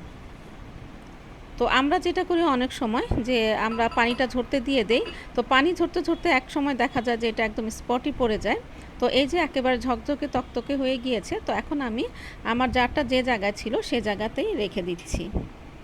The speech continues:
তো জারটা যখন, আহ, রমজান মাসে বের করেছিলাম, তখন যে, আহ, জারটা বের করে নেওয়ার পরে যে জায়গাটা ফাঁকা ছিল, সেটা ফিল আপ করে দিয়েছিলাম অন্য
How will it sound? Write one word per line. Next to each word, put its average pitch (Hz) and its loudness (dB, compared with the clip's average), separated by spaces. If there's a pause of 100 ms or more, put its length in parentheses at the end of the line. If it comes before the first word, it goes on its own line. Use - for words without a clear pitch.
(1400)
তো 262 2
জারটা 277 4
যখন, 349 0
আহ, 254 2
রমজান 285 0
মাসে 302 -2
বের 247 -2
করেছিলাম, 269 -4
তখন 254 -2
যে, 269 0 (360)
আহ, 233 -2
জারটা 262 4
বের 269 0
করে 302 -2
নেওয়ার 285 0
পরে 220 -2
যে 262 -2
জায়গাটা 254 -2
ফাঁকা 254 -4
ছিল, 233 -6
সেটা 247 -8
ফিল 240 -4
আপ 262 -2
করে 277 -2
দিয়েছিলাম 226 -4
অন্য 240 -6